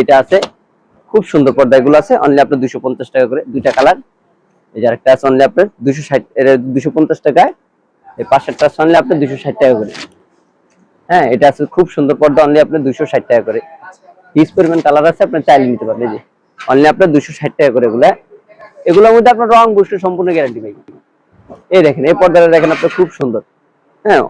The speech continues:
only আপনার অনেক সুন্দর পর্দাটা, মাত্র only আপনার দুইশো আশি টাকা পড়বে। চার পিসের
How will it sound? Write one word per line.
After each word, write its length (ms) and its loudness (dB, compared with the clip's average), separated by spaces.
only 260 4
আপনার 200 -4
অনেক 240 2
সুন্দর 240 -4
পর্দাটা, 300 0
মাত্র 260 -2
only 220 2
আপনার 160 0
দুইশো 240 0
আশি 280 -2
টাকা 200 2
পড়বে। 180 -8
চার 200 4
পিসের 240 0